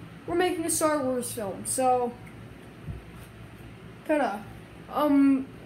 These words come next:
we are also making Due for Payback two, so stay tuned for a new upload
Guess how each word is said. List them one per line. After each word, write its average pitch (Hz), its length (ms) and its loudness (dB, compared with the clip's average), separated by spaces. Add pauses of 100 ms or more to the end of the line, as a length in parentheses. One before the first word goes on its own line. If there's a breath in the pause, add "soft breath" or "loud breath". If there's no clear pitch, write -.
we 294 180 4
are 285 160 6
also 294 400 4
making 262 340 6
Due 277 120 0
for 277 120 -4
Payback 294 420 2
two, 277 420 2
so 233 240 2
stay 311 400 2
tuned 269 520 4 (360)
for 269 300 4
a 247 40 4
new 277 260 6
upload 240 520 0